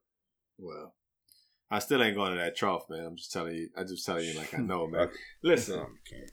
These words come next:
Speaker 1: man, another thing that burned my Buddha this week about my trip, man, I gotta tell this story. This story is exceptional. So let's just do it like this. This is a burn your Buddha story that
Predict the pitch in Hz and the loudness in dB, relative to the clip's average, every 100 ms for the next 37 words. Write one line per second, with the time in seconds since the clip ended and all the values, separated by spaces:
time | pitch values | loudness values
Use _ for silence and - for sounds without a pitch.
0 | - 151 160 156 180 180 160 160 143 135 | 0 6 8 10 10 8 8 8 8 8
1 | 123 113 120 113 104 98 - - - - | 8 8 8 8 4 0 -4 -14 -14 -12
2 | - - - - - 113 117 117 117 113 | -12 -12 -18 -14 -8 0 4 6 6 6
3 | 107 107 101 107 104 98 - - - - | 6 2 2 0 0 -2 -10 -16 -16 -16
4 | - - - - - - - - 110 110 | -16 -16 -16 -14 -14 -16 -6 2 6 6
5 | 104 98 - 110 101 113 117 110 95 101 | 6 2 4 2 4 4 4 6 4 2
6 | 92 98 - 95 90 - - - - - | -2 -4 -6 -6 -4 -6 -6 -6 -4 -6
7 | - - - - - - - - - 90 | -10 -12 -12 -12 -6 -6 -6 -8 -10 -10
8 | 110 113 113 120 - 92 92 90 90 - | -2 -2 0 -4 0 0 0 -4 -6 -8
9 | 107 104 98 92 87 87 101 98 95 87 | -6 -6 -4 -2 -2 2 2 2 0 0
10 | 92 90 92 - 92 87 90 87 85 85 | 0 0 -4 -4 -2 0 -2 -6 -8 -8